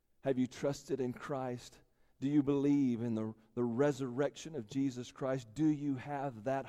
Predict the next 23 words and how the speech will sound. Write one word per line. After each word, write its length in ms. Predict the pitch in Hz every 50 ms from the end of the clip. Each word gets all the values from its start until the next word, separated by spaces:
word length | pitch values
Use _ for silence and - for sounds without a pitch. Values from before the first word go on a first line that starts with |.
| -
hope? 380 | - 127 131 143 143 - _ - - _ _ _ _ _ _ _ _ _ _ _ _ _ _ _ _ _ _ _ _ _ _ _ _ _ _ _ _ _ _
Do 80 | 139 147
you 140 | 147 147 139
have 360 | - - 151 165 165 147 139
that 160 | 160 156 151
hope? 400 | 127 131 160 160 160 165 160 - - _ _ _ _ _ _ _ _ _ _ _ _ _ _ _ _ _ _
Search 580 | - - - - 190 190 185 180 180 - -
the 180 | - 156 151 147 -
evidence. 800 | 143 143 143 135 139 123 123 113 101 92 - - - - - - _ _ _ _ _ _ _ _ _ _ _ _ _ _ _ _ _ _ _ _ _ _ _ _ -
Dig 220 | 180 202 196 196
into 240 | 190 180 - 180 151
further 480 | - - 160 160 165 165 151 147 143
evidence. 460 | - 143 139 120 127 123 123 117 - -
Search 520 | - - - 202 196 202 196 - - -
the 160 | - 190 185 -
evidence 540 | 160 160 165 143 160 143 139 131 120 - - -
and 200 | 143 143 135 127
see 580 | - - - 180 160 151 147 131 113 95 87 - _ _ _ _ _ _ _ _ _ _ _ _ _ _ _ _ _ _ _ _
the 100 | 123 127
truth 580 | - - - - 226 208 170 151 139 120 - -
of 120 | - 120 110
the 60 | 113
resurrection. 800 | 110 - 131 123 110 113 104 98 101 92 - - - - 90